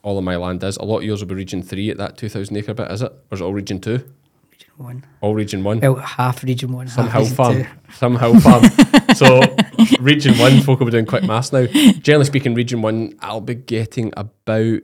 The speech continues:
Speaker 1: seventy-five pounds an eighty, seventy-five pounds an acre,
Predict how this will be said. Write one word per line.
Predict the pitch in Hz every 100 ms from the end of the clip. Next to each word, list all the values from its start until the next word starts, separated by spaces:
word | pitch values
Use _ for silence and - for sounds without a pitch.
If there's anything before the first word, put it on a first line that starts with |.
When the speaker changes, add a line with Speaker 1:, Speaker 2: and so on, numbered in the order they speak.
| _
Speaker 1:
seventy-five | - - - - - 123 131 - 113 120 113 110 -
pounds | - 113 113 113
an | 101 -
eighty, | 127 131 -
seventy-five | - 151 143 147 139
pounds | 143 139
an |
acre, | 131 147 156